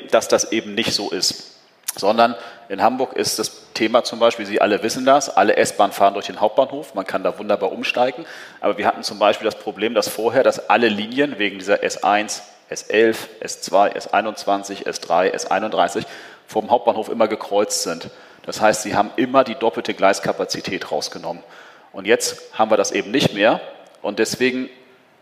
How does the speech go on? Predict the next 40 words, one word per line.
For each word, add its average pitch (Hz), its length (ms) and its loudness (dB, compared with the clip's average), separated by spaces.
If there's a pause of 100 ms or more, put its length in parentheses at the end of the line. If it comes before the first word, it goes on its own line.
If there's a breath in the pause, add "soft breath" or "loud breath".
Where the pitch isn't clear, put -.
(200)
haben 110 200 0
sie, 113 280 -2
wenn 95 120 -6
sie - 120 -6
S - 120 -2
drei 113 240 6
fahren, 117 280 4
um - 80 -6
das 92 140 -2
jetzt - 160 -10
mal 92 60 0
als - 120 -2
konkretes 98 400 -6
Beispiel 104 300 2
zu 110 200 -6
nehmen, 101 240 -2 (460 loud breath)
haben 101 100 -4
Sie 101 80 -8
bestimmt 104 300 -8
schon 113 80 -12
mal 98 120 0
gemerkt, 101 600 2
Hammerbrook, 101 720 0 (180)
die 98 160 -4
S-Bahn 98 300 0
fährt - 240 0
raus 107 240 4
und 95 100 -10
wartet 104 260 6
erstmal 104 260 0
auf - 40 -8
der 104 100 0
Brücke, 104 320 -4
bis 98 140 -8
sie - 80 -6
in 95 60 -6
den - 80 0
Hauptbahnhof 92 420 -2
einfahren 90 460 -2
kann. 85 240 -6